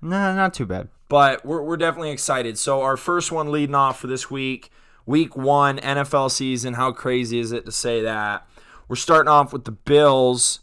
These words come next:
Speaker 2: playing the Jets. Obviously, we picked the Bills on this one. Bills
Speaker 1: Yeah. <laughs>
Speaker 2: are six-point favorites.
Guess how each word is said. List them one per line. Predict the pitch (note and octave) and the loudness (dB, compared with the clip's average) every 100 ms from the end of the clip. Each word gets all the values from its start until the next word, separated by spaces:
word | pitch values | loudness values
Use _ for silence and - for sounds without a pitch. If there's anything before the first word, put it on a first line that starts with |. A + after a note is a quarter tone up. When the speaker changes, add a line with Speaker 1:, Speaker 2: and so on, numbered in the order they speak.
| _ _ _ _ _ _ _ _ _ | _ _ _ _ _ _ _ _ _
Speaker 2:
playing | - B2+ B2 | -12 -8 -6
the | A#2 | -8
Jets. | F#2+ A2 A2 F#2+ - - | -10 -6 -4 -4 -6 -6
Obviously, | G#2 A2+ A#2 A2+ A#2+ | -2 0 0 -2 -4
we | A#2 | -4
picked | B2 A#2+ | -6 -8
the | A#2+ | -8
Bills | A2+ B2 B2 A#2+ | -4 -2 -2 -2
on | A#2+ A#2 | -4 -6
this | A#2 - | -8 -8
one. | A#2+ A#2 A#2 A2 - - - - - | -8 -6 -6 -8 -14 -20 -20 -20 -10
Bills | - D3 C#3+ C#3+ | 0 4 4 4
Speaker 1:
Yeah. | B2 | 0
<laughs> | |
Speaker 2:
are | |
six-point | A2+ D#3+ E3 - - D3+ D3 - | 2 2 0 -4 -2 -2 -2 -8
favorites. | - D#3+ E3 E3 E3+ E3 - - - | -2 4 4 6 6 6 4 -2 -4